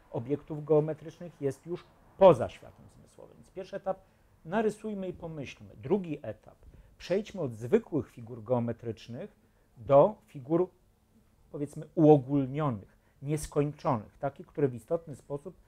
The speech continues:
zawierają w sobie nieskończoność. Wtedy będziemy mieli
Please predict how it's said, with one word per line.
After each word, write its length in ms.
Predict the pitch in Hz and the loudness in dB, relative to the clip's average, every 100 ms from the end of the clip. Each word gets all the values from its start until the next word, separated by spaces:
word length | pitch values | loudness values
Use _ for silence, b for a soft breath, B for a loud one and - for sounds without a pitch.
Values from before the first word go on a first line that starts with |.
| b b | b b
zawierają 460 | 120 131 131 143 156 | -8 -4 4 4 4
w 60 | - | 0
sobie 220 | 147 143 | -10 -8
nieskończoność. 840 | 151 - 147 147 131 101 - _ _ b b b _ | -8 -10 -12 -10 -12 -12 -18 _ _ b b b _
Wtedy 460 | - 127 104 170 226 | -4 -2 0 0 -2
będziemy 440 | 143 110 123 160 | -10 -8 -8 -6
mieli 540 | 151 127 113 127 233 | -4 -4 -2 -4 -4